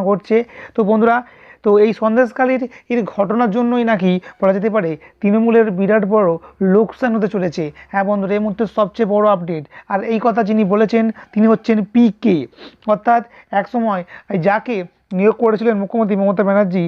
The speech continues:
পশ্চিমবঙ্গে, এর যাতে করে পশ্চিমবঙ্গের মানুষের মন জয় করা যায় বা পশ্চিমবঙ্গে যাতে পুনরায় জয়লাভ করা যায়, তার জন্য এই প্রশান্ত কিশোর বা যার ছোট্ট নাম পিকেকে তিনি নিয়োগ করেছিলেন। তো সেই পিকে একেবারে যা কথা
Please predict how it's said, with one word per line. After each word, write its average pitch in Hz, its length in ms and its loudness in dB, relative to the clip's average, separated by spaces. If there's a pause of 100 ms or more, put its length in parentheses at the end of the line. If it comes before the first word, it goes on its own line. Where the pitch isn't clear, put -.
(260)
পশ্চিমবঙ্গে, 208 640 0 (380)
এর 220 100 2 (240)
যাতে 202 280 -2
করে 233 120 2 (120)
পশ্চিমবঙ্গের 208 460 -2
মানুষের 202 280 0 (100)
মন 202 180 0
জয় 202 220 0
করা 208 200 2
যায় 160 180 -2
বা 170 140 -4
পশ্চিমবঙ্গে 214 460 -2
যাতে 196 200 0
পুনরায় 214 460 2 (380)
জয়লাভ 196 340 0 (100)
করা 208 180 2
যায়, 202 180 -2
তার 190 180 -2
জন্য 220 160 -2 (440)
এই 208 100 0 (120)
প্রশান্ত 240 420 -2 (140)
কিশোর 190 340 0 (340)
বা 190 160 2 (1200)
যার 190 260 0
ছোট্ট 208 240 -2 (120)
নাম 220 100 2 (100)
পিকেকে 220 360 0
তিনি 202 220 2
নিয়োগ 196 240 2
করেছিলেন। 185 400 -2 (300)
তো 196 100 -12
সেই 185 220 -2
পিকে 196 320 -2
একেবারে 202 340 0 (540)
যা 202 120 0 (240)
কথা 185 220 0